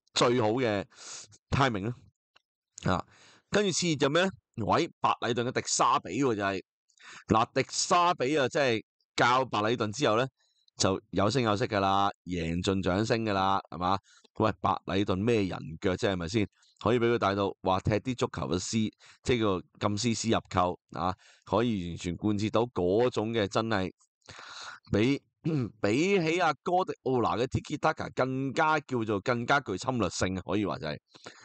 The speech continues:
嘅足球。噉迪沙比，嗱，噉啊，連哥迪奧拿之前都話啦，啊，迪沙比係咩呢？就係，就係下一任嘅曼城領隊咁滯㗎啦，可以話講到話直頭係。噉啊，當然啦，係嘛？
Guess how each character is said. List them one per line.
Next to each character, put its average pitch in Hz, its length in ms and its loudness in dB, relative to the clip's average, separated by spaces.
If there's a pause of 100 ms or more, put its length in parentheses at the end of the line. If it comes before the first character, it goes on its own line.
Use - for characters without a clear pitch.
(140)
嘅 101 100 0
足 123 160 -2
球。 - 180 -8 (800)
噉 175 260 2 (400)
迪 104 180 0
沙 151 320 2
比， 107 200 -2
嗱， 90 160 2
噉 123 160 0
啊， 127 60 4
連 87 240 -6 (540)
哥 143 200 6
迪 143 80 -2 (100)
奧 107 160 2
拿 87 120 0
之 131 160 -4
前 98 160 -4
都 117 120 2
話 92 140 4
啦， 95 140 0 (500)
啊， 92 220 2
迪 90 100 -2
沙 123 240 2
比 123 80 -2
係 107 160 0
咩 117 140 0
呢？ 123 80 0
就 101 100 0
係， 90 140 0 (440)
就 110 140 2
係 107 180 2
下 113 220 4
一 - 40 2 (100)
任 113 140 -2
嘅 113 200 -2
曼 98 180 0
城 95 140 -6
領 107 160 -2
隊 113 180 4
咁 113 80 -4
滯 98 180 0
㗎 - 20 -2
啦， 101 140 0 (100)
可 101 100 0
以 113 80 2
話 95 140 2
講 101 200 0
到 107 120 2
話 85 240 -2
直 90 100 -6
頭 85 140 -4
係。 82 200 0 (760)
噉 202 120 2
啊， 233 40 2
當 226 240 2
然 156 120 0
啦， 185 400 2
係 135 40 -2
嘛？ 151 160 2